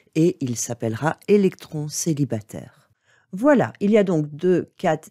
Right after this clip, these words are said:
six électrons sur cet atome de fluor, six sur celui-ci, six sur celui-ci et six sur celui-ci. Au total, j'ai placé six fois quatre, donc vingt-quatre électrons. Oh ben c'est justement les vingt-quatre électrons de valence qui me restaient à placer.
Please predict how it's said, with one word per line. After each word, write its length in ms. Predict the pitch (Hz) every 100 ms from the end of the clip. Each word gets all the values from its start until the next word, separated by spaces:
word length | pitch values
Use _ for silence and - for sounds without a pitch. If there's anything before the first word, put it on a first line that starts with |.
| -
six 420 | - - 202 165
électrons 420 | 147 135 - 156
sur 160 | - 139
cet 220 | 139 127
atome 300 | 127 135 127
de 80 | 127
fluor, 720 | - 220 262 311 339 339 _ _ _ _ _
six 320 | - - -
sur 240 | 127 - 131
celui-ci, 680 | - 143 196 - 277 330 415 _ _ _ _
six 280 | - 302 294
sur 240 | - 226
celui-ci 600 | - 175 156 - - 339 -
et 100 | 233
six 260 | - 302
sur 240 | 294 262 -
celui-ci. 520 | - 214 185 - - _ _ _ _ _ _ _ _
Au 80 | 135
total, 420 | - 127 208 262 392 - - _
j'ai 160 | 180 226
placé 440 | 226 208 - -
six 520 | - - - 262 226 -
fois 140 | 120
quatre, 460 | - 190 285 - 190
donc 320 | 185 247 - 160
vingt-quatre 580 | 151 254 262 262 262
électrons. 420 | 226 196 - - - _ _ _ _
Oh 60 | 226
ben 120 | 196
c'est 180 | - 170
justement 500 | 160 180 - 247 302
les 100 | 277
vingt-quatre 440 | 226 233 269 262
électrons 340 | 240 226 - 277
de 100 | 254
valence 380 | 220 220 285 -
qui 120 | 220
me 80 | 220
restaient 280 | 220 - 247
à 60 |
placer. 500 | 226 202 185 - 117